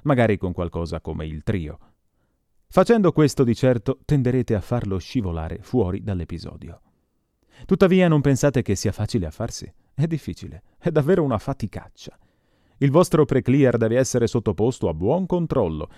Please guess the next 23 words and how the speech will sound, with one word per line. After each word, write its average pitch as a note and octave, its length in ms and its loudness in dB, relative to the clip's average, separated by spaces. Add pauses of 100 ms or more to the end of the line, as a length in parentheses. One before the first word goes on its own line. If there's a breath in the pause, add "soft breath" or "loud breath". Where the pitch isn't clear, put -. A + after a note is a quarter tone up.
(100)
il F2+ 140 -6
che F#2 120 -6
vi E2+ 120 -6
dice F2 400 -6
che G2 100 -8
dovete E2+ 380 -8
percorrere G2 580 -2
un F2+ 140 -4
sacco - 340 -6
di G#2+ 180 -4
S A#2 160 -4
C G#2+ 200 -2
S F2 280 -6
per - 180 -4
portarlo G#2 500 -4
ad F#2+ 80 -4
una F#2+ 120 -4
condizione F#2+ 540 -4
in E2+ 80 -4
cui F#2+ 160 -4
potrebbe E2+ 380 -6
far E2 180 -10
questo. - 320 -12